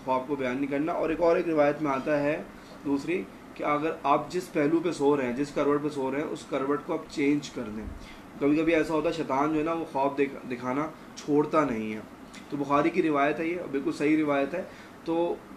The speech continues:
ये ख्वाब जो होते हैं ना अल्लाह की तरफ से बहुत matter करते हैं कि किस किस तरीके से आगे क्या होने वाला है। और बहुत सारे लोग जो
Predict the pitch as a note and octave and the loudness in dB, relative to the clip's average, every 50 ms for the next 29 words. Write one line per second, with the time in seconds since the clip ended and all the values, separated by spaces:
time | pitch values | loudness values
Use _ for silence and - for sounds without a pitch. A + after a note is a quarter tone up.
0 | D#3+ D#3+ F#3+ F#3+ - E3+ D#3+ E3+ G3 G3+ - G3 F3+ E3 E3 F3+ G3+ G3+ E3+ D#3+ | 2 2 2 2 2 2 6 6 6 6 6 6 4 4 2 0 0 0 2 2
1 | E3 D#3+ D#3+ D#3+ D#3+ D3+ D3 D3 C#3+ - F3 D#3 C#3+ A#2+ - - - C3+ C#3+ E3+ | 2 0 0 0 0 0 -2 -2 -2 -2 -2 -2 -2 -2 -6 -10 -12 -4 -2 -2
2 | D#3+ C#3+ D3 C3+ B2+ - C#3 C3 C3 B2+ A#2+ - C#3+ C#3 C#3 C#3 - - - - | 0 2 2 2 2 0 0 -2 -2 -4 -4 -2 -2 -2 -2 -4 -8 -12 -18 -18
3 | - - - - D#3+ D#3+ E3 D#3+ C#3+ - - - - - F#3+ F#3 - - G3 - | -18 -14 -6 -2 0 0 2 0 0 -2 -6 -12 -8 -6 -6 -4 -4 -4 -6 -4
4 | - E3+ D3 D3+ D3 E3 E3 D3+ - E3+ E3 E3 D#3 - - - - - - - | -2 0 2 2 2 0 -2 -2 -2 -2 -2 -2 -2 -6 -8 -12 -18 -18 -16 -8
5 | - B2+ C3 C#3 D3+ D#3 D3 D3+ D3+ D3 C#3+ C#3 C3+ C3 C3+ B2+ A#2+ A#2 A#2 A#2+ | -4 -2 0 2 0 0 2 2 2 4 4 2 2 0 0 0 0 0 0 0
6 | A#2 A2+ - - - - - - - - - - - - - - - - - - | -2 -2 -4 -8 -14 -18 -18 -16 -14 -12 -12 -14 -14 -16 -18 -18 -18 -16 -6 0
7 | C3+ D#3 E3 D#3+ - - - - - - - - - C#3+ D#3+ F3 - A3 G#3 G#3 | 2 2 2 2 -2 -8 -14 -18 -18 -20 -18 -10 -2 0 0 2 2 4 4 6
8 | G#3 G3 F#3 F#3+ G3+ G3 - - - - - - - - - - - - - - | 6 6 6 6 4 2 -2 -8 -16 -18 -18 -18 -16 -16 -16 -16 -16 -18 -18 -18
9 | - - - - - - A#2+ D3+ E3 E3+ F3 F3 F3 F3 F3 E3+ | -18 -20 -18 -16 -14 -4 2 4 4 6 6 6 6 4 4 2